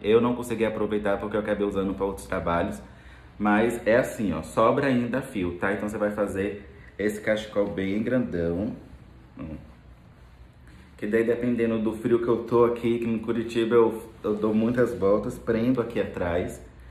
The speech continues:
né, o cachecol, ó. E aqui eu dou uma prendida aqui também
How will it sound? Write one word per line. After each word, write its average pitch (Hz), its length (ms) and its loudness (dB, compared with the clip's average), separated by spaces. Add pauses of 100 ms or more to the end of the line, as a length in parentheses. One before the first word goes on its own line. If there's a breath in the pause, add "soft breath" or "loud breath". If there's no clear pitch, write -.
(240 loud breath)
né, 90 160 -2
o 92 80 0
cachecol, 92 640 0
ó. 73 320 -6 (360 loud breath)
E 107 120 0
aqui 107 160 0
eu 117 140 4
dou 110 100 4
uma 110 100 0
prendida 110 380 -2
aqui 117 560 -4
também 117 640 0